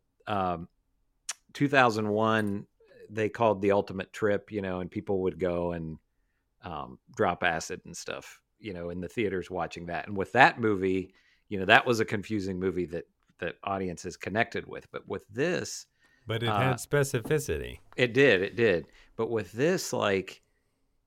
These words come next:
Speaker 1: I was just thinking, you know, it's a slow movie as it is, and I thought, "Man, if you were high watching this, this would seem like it was about ten hours long," <laughs> you know?
Speaker 2: Yeah.
Speaker 1: So
Speaker 2: Two thousand one is a very long, very
Speaker 1: It is,
Speaker 2: slow
Speaker 1: it
Speaker 2: movie,
Speaker 1: is,
Speaker 2: too.
Speaker 1: yeah.
Speaker 2: It's an incredible movie, and it's
Speaker 1: Right.
Speaker 2: a beautiful movie, but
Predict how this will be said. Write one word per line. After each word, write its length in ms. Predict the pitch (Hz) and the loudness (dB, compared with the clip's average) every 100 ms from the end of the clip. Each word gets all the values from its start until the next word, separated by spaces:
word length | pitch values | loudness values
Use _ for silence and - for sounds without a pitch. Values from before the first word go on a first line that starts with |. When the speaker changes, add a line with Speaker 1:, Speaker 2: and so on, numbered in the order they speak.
| _ | _
Speaker 1:
I 120 | - | -10
was 200 | 131 135 | -4 -2
just 220 | 123 110 - | -2 -6 -2
thinking, 440 | 117 107 107 107 | -4 0 -2 -2
you 100 | 113 | -6
know, 160 | 107 98 | -2 -2
it's 180 | 95 - | -2 -6
a 40 | |
slow 300 | - 131 127 | -4 2 2
movie 360 | 120 123 120 110 | 2 0 2 0
as 140 | 95 | 0
it 100 | 98 | -2
is, 260 | 117 113 95 | 0 0 0
and 160 | 104 | -8
I 140 | 101 98 | -6 -6
thought, 380 | - 98 92 - _ _ _ _ _ | -2 0 0 -4 _ _ _ _ _
"Man, 160 | 113 139 | -10 -6
if 140 | 113 | -4
you 120 | 139 156 | -2 0
were 140 | 110 | 0
high 480 | - - 117 135 135 | -2 -4 2 2 2
watching 500 | 101 95 92 104 95 | 2 0 -2 -6 -2
this, 220 | 90 - | -4 -2
this 220 | 113 110 | -6 -4
would 160 | 120 104 | -4 -4
seem 260 | 127 117 | -4 -2
like 160 | 107 92 | -2 -2
it 80 | - | -4
was 100 | 95 | -6
about 260 | 98 - | -4 -6
ten 240 | - 110 107 | -8 -8 -4
hours 380 | 104 95 87 87 | -4 -2 -4 -4
long," 280 | 101 92 - | -4 -4 -6
<laughs> 80 | - | -6
you 160 | 151 143 | -2 2
know? 160 | 147 123 | 4 4
Speaker 2:
Yeah. 200 | 113 139 - _ - - 190 | 2 0 -4 _ -20 -16 -14
Speaker 1:
So 220 | - - 180 | -8 0 4
Speaker 2:
Two 40 | |
thousand 440 | - 196 180 151 | 8 8 6 2
one 220 | 139 175 165 | 2 2 0
is 140 | 104 | -4
a 60 | 95 | -4
very 320 | 101 95 90 | -2 -4 -4
long, 460 | 87 90 87 87 | -4 -4 -4 -6
very 140 | 87 147 | 8 12
Speaker 1:
It 60 | 151 | 12
is, 280 | 120 98 | 12 10
Speaker 2:
slow 80 | 107 | 6
Speaker 1:
it 60 | 101 | 4
Speaker 2:
movie, 220 | 87 85 | 2 0
Speaker 1:
is, 40 | |
Speaker 2:
too. 60 | 98 | 0
Speaker 1:
yeah. 220 | 87 92 | 2 0
Speaker 2:
It's 140 | 90 - | -6 -8
an 80 | |
incredible 640 | 98 90 - 127 139 107 101 | -8 -10 -4 0 0 0 -4
movie, 360 | 98 95 90 | -6 -6 -6
and 120 | 90 87 | -8 -4
it's 100 | 110 | 2
Speaker 1:
Right. 180 | 98 | 2
Speaker 2:
a 20 | 92 | 2
beautiful 320 | 107 104 92 | -4 -8 -8
movie, 300 | 82 80 80 | -8 -8 -10
but 220 | 82 82 | -10 -10